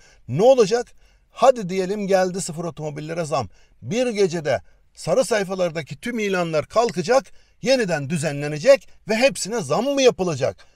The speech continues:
Otomobile ihtiyacınız varsa zaten bunu düşünmezsiniz. Ben her zaman söylüyorum, otomobil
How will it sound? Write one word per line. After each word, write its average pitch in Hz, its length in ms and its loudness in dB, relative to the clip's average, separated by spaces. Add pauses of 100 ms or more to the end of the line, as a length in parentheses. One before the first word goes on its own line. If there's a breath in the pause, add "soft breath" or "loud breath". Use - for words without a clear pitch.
(140)
Otomobile 180 460 -4
ihtiyacınız 160 680 -8
varsa 208 420 -6 (140)
zaten 147 580 -4
bunu 208 180 -6
düşünmezsiniz. 170 720 -8 (260)
Ben 208 200 2
her 196 200 0
zaman 143 300 -6
söylüyorum, 180 680 -2
otomobil 175 460 -4